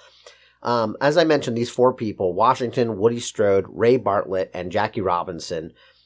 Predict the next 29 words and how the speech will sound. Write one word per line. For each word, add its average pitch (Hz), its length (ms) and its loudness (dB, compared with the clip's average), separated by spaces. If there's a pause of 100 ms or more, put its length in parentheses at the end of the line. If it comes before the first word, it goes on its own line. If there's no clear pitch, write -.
(120)
were 98 180 2
four 151 360 6
Afri-, - 420 -2
the 107 120 -6
four 160 280 2
African 135 300 0
Americans 110 400 -2
on 95 100 -2
the 90 80 -6
team, 87 300 -10
which 90 180 -8
is 90 240 -8
very 135 400 2
rare 110 340 4
even 98 340 -6
in 90 100 -6
college 69 480 -4
to 90 100 -4
have 92 240 -2
that 98 220 -2
many 95 200 -8
players 87 380 -6
on 82 100 -8
one 80 220 -8
team. - 320 -16 (760)
He 226 280 -4
was 214 260 4
the 120 120 -2
tailback, - 720 0